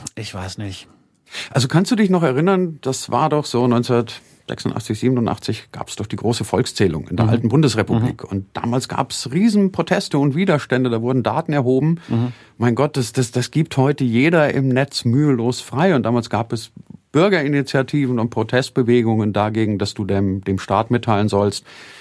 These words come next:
Speaker 2: A, wo du wohnst und wie viele Leute in deinem Haushalt leben. Das
Speaker 1: Nee.
Speaker 2: war damals im Vergleich zu dem, was du heute freiwillig rausgibst, total harmlos.
Speaker 1: Ja, ja, absolut. Aber die Generationsfrage ist natürlich eine sehr, sehr spannende. Also, ähm, das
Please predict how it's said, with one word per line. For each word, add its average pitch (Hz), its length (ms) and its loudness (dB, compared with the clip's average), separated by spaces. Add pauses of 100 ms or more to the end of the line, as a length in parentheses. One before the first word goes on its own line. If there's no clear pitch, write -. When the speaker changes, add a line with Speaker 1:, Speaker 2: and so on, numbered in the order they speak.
(160)
Speaker 2:
A, 113 260 2
wo 117 100 2
du 104 140 0
wohnst 117 280 2
und 110 80 2
wie 104 80 2
viele 101 180 -2
Leute 85 340 -6
in 69 60 -12
deinem 67 240 -20
Haushalt - 300 -20 (260)
leben. 85 300 -4 (100)
Das 143 120 4
Speaker 1:
Nee. 139 60 2
Speaker 2:
war 110 100 2
damals 135 420 -2 (140)
im - 80 2
Vergleich 196 300 2
zu 208 100 0
dem, 214 160 4
was 170 100 0
du 202 120 2
heute 233 200 2
freiwillig 196 500 0
rausgibst, - 380 -6
total 220 480 -2 (180)
harmlos. 214 540 -2 (200)
Speaker 1:
Ja, 151 120 2
ja, 180 200 0
absolut. 160 580 0 (100)
Aber 143 160 2
die 147 140 0
Generationsfrage 165 840 2
ist 170 100 -6
natürlich 165 340 -2
eine 147 120 4
sehr, 143 160 2
sehr 143 140 0
spannende. 131 420 2
Also, 120 320 0 (100)
ähm, 120 500 2 (1900)
das - 220 -4